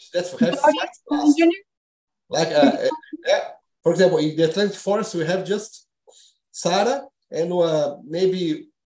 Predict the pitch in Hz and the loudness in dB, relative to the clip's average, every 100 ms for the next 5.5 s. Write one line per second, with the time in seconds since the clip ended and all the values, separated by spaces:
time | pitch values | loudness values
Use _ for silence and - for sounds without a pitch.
0 | _ - 151 170 185 170 196 185 175 170 | _ -6 -2 0 0 -4 -6 -4 -6 -4
1 | 147 190 185 - - _ _ _ _ _ | -4 -4 -6 -10 -16 _ _ _ _ _
2 | 120 123 139 - 160 - 123 127 180 131 | -8 -6 -6 -6 -8 -8 -6 -4 -2 0
3 | 147 131 139 180 - 143 165 160 165 202 | -2 -2 -4 -4 -4 -10 -8 -10 -6 -6
4 | 233 - 190 180 185 165 - - 185 160 | -6 -4 -4 -2 -2 -2 -6 -6 -4 -2
5 | 170 196 - 131 - | 0 0 0 -4 -6